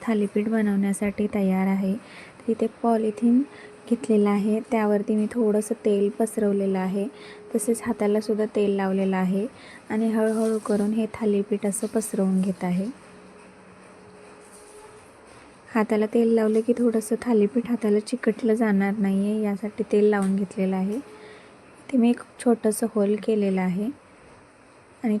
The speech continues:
तव्यावरती थोडंसं तेल टाकून हे थालीपीठ आपल्याला भाजून घ्यायचं आहे. अगदी लो फ्लेमवरती भाजून घ्यायचं आहे,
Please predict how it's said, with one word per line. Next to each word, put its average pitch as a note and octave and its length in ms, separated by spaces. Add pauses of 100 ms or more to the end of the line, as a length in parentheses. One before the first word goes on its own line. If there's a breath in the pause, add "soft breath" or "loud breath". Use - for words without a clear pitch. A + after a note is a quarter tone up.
तव्यावरती A3+ 540
थोडंसं A3 380 (100)
तेल G#3+ 260
टाकून G#3 300
हे A3 240
थालीपीठ G#3 460
आपल्याला G3+ 360
भाजून G3 440
घ्यायचं F#3+ 360
आहे. F#3+ 260 (600 loud breath)
अगदी A#3 360
लो A#3 120 (100)
फ्लेमवरती A#3 540
भाजून G#3 400
घ्यायचं G3 360
आहे, G3 200